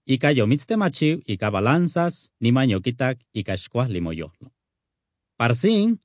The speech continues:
kijtosneki ika motekiuajyo kinotlatkitiskej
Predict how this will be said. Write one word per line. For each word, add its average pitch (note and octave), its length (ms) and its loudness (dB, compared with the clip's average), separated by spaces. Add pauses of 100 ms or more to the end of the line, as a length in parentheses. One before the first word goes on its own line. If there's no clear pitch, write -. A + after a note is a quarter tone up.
kijtosneki D#3 880 0
ika C3 180 0
motekiuajyo D#3 880 0
kinotlatkitiskej C#3+ 1160 0